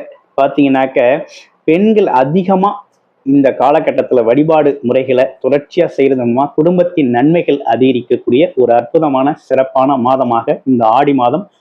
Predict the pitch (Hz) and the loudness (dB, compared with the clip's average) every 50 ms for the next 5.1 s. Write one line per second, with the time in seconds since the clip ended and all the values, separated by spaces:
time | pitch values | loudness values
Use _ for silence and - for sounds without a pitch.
0 | _ _ _ - 113 120 123 127 120 123 110 - - - - _ _ - - - | _ _ _ -4 -2 0 0 0 0 0 -2 -2 -4 -6 -6 _ _ -20 -20 -20
1 | - - - 147 190 220 233 226 208 190 165 170 160 - - 151 147 - - - | -18 -4 0 2 2 4 4 2 2 2 0 0 -2 0 0 0 0 -2 0 0
2 | 180 190 202 190 185 185 185 175 160 139 131 135 127 - - 170 151 147 143 143 | 2 4 4 4 4 4 4 2 2 2 2 0 0 0 -2 -2 0 0 0 0
3 | 120 120 117 117 120 120 120 120 120 - - 117 123 139 151 - - _ _ _ | 0 0 0 0 -2 0 -2 -2 -4 0 0 2 2 2 -2 -4 -12 _ _ _
4 | _ 139 143 170 196 190 202 196 - 127 135 147 165 185 190 180 151 143 135 - | _ 0 2 2 2 2 0 -2 -2 -2 0 2 2 2 4 4 2 2 0 0
5 | 147 | -2